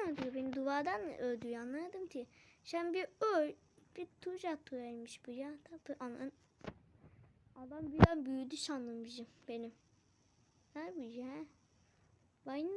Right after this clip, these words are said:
anca böyle olmaz o işler. Böyle olur kardeş. Ana. Day, day, day, day. Sen şimdi öl. Öl.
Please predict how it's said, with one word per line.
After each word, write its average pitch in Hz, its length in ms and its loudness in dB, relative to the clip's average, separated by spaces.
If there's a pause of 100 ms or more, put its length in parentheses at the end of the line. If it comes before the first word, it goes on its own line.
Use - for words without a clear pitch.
(580)
anca 320 380 0
böyle 349 260 4
olmaz 349 340 0
o 269 80 2
işler. 262 400 -4
Böyle 285 300 2
olur 233 200 -4
kardeş. 247 580 -8
Ana. 220 180 -10 (1500)
Day, 294 240 0
day, 294 180 2
day, 285 200 2
day. 269 220 -2
Sen 320 300 0
şimdi 330 300 0
öl. 285 240 6 (240)
Öl. 302 280 6